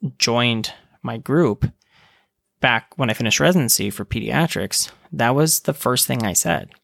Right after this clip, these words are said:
I said, "I'm perfectly happy seeing X number of patients a day. But when the day comes to an end, and I'm here from this hour to this hour, and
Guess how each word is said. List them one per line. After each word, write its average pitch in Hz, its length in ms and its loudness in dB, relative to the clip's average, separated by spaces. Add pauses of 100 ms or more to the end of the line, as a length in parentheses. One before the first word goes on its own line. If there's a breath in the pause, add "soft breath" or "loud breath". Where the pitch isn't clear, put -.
(960 soft breath)
I 127 120 -4
said, 117 500 -4 (520)
"I'm 165 160 0
perfectly 165 360 2
happy 131 280 -2
seeing 104 300 0
X - 200 -4
number 107 160 -6
of - 40 -12
patients - 380 -2
a - 60 -12
day. - 340 -16 (920)
But 117 260 0 (400)
when 156 160 4
the 139 80 2
day 156 180 2
comes 135 300 -2
to 123 140 -4
an 110 100 -2
end, 110 400 -4 (520 soft breath)
and 120 120 -2
I'm 120 100 0
here 147 160 2
from 110 220 -2
this 110 160 0
hour 110 180 2
to 104 80 -4
this 123 240 0
hour, 98 380 -4 (580 soft breath)
and 107 580 0